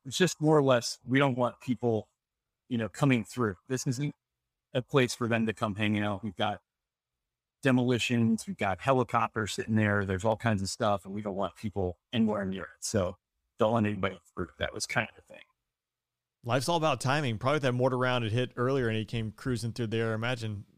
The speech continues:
Speaker 2: his life might have been shorter. <laughs>
Speaker 1: Yeah.
Speaker 2: Let's make it sporty. Uh, so when you guys, you know, I know, like, obviously Black Hawk Down, it highlights that battle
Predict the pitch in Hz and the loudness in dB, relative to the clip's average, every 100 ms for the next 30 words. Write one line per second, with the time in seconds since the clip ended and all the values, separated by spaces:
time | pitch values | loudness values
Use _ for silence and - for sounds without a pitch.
0 | 113 110 101 113 117 117 - 113 113 110 | -6 -6 -4 0 2 0 -2 -4 -2 -2
1 | 101 - _ _ _ _ _ _ _ _ | -4 -8 _ _ _ _ _ _ _ _
2 | _ _ _ _ - 139 131 113 90 - | _ _ _ _ -4 0 2 2 2 0
3 | - 113 110 107 - - - - - _ | 0 0 4 4 2 -8 -14 -14 -20 _
4 | - - - - - - - 147 131 - | -18 -18 -12 -8 -6 -8 -4 -4 -4 -6
5 | - 135 123 - - - - - - 147 | -4 -2 -4 -8 -16 -20 -20 -20 0 4
6 | 156 156 170 160 180 185 160 135 - _ | 4 2 2 2 2 2 2 0 -8 _
7 | _ _ _ _ 143 139 120 135 143 156 | _ _ _ _ 0 2 0 -2 0 2
8 | 151 151 131 139 139 120 113 151 147 147 | 2 2 0 -2 -6 -4 -2 0 0 2
9 | 135 117 127 123 120 117 - _ _ _ | 0 2 0 2 2 2 -4 _ _ _
10 | _ _ _ _ _ _ _ _ _ _ | _ _ _ _ _ _ _ _ _ _
11 | - 143 143 117 131 135 131 123 - - | 2 4 4 2 4 6 6 2 -4 0
12 | 127 127 123 117 113 107 95 | 0 2 0 2 0 -2 -4